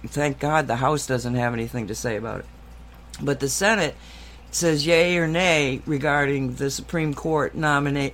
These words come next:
nominee that is put up by the president. So, uh, through history, if the s-, if the parties didn't match, it was a different, uh, party in the Hou-, White House and one in the Senate,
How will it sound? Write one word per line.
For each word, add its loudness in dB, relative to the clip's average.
nominee 2
that -2
is -4
put -2
up -4
by 0
the -6
president. 0
So, 6
uh, -8
through 4
history, 6
if 8
the 2
s-, -2
if 2
the 0
parties 2
didn't 0
match, 2
it 0
was 2
a 2
different, -4
uh, -4
party 0
in -2
the 0
Hou-, -2
White 0
House -2
and 0
one 0
in 2
the -2
Senate, 0